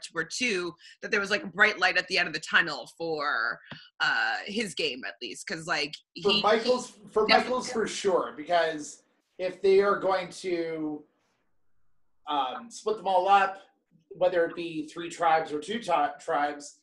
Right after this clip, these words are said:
Speaker 2: he's still a s-, very strong player. So they're gonna wanna win that first immunity challenge. And he's not gonna wanna, like, they're not gonna kick him off first. So
Speaker 1: Well, most likely, <laughs> but
Speaker 2: Yeah.
Speaker 1: you never
Speaker 2: But,
Speaker 1: know
Speaker 2: like,
Speaker 1: with
Speaker 2: yeah.
Speaker 1: people.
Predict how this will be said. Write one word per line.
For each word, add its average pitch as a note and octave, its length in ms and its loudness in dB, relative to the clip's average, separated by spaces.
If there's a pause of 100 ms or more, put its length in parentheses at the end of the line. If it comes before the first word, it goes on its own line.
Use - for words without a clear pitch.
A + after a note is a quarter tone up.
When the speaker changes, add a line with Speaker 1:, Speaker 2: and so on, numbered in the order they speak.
(120)
Speaker 2:
he's F#3 200 -8
still G#3+ 200 4
a E3+ 60 6
s-, - 220 -10
very F3 280 0
strong D3 640 -6
player. D3 420 -8 (460)
So - 160 -16
they're F#3 100 0
gonna F#3+ 200 2
wanna E3+ 260 2
win D#3+ 220 -2
that D3+ 360 -2
first D3+ 320 -4
immunity C#3+ 400 -14
challenge. - 680 -16 (180)
And D#3+ 100 -12
he's D#3 260 -14
not E3 200 0
gonna D#3+ 180 -2
wanna, C#3+ 320 -6
like, D3+ 180 -6
they're F3 100 -6
not F3 100 0
gonna E3+ 140 -8
kick - 220 -16
him D3+ 80 -10
off C3 260 -6
first. - 480 -18 (420)
So A2+ 360 -2 (380)
Speaker 1:
Well, A3 160 -2
most G#3 300 -4
likely, - 460 -8
<laughs> - 60 -14
but G#3+ 560 6 (300)
Speaker 2:
Yeah. - 220 0 (160)
Speaker 1:
you G3+ 80 -12
never G#3 180 6
Speaker 2:
But, F#3+ 40 4
Speaker 1:
know F#3+ 80 6
Speaker 2:
like, - 80 -2
Speaker 1:
with - 60 -8
Speaker 2:
yeah. D#3+ 180 0 (120)
Speaker 1:
people. C#3+ 420 -18